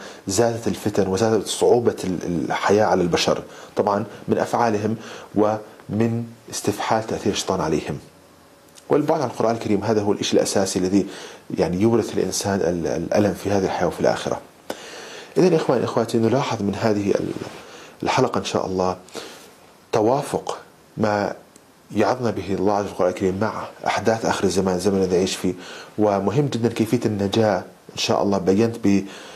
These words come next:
الذي يعاني عليه الله عز وجل، كيفية النجاة من هذه الفتن. الآن إن شاء الله في الحلقة القادمة ستكون الحلقة الأخيرة، وسننهي إن شاء الله التفكر في سورة الكهف بالقدر الذي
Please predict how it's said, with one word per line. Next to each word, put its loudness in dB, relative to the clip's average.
الذي 4
يعاني 2
عليه 2
الله 0
عز -2
وجل، 2
كيفية 2
النجاة 2
من 0
هذه 0
الفتن. -2
الآن 2
إن 0
شاء 2
الله 2
في 2
الحلقة 0
القادمة 0
ستكون 0
الحلقة 0
الأخيرة، 2
وسننهي 2
إن 2
شاء 0
الله 4
التفكر -2
في 2
سورة 0
الكهف -2
بالقدر 2
الذي 2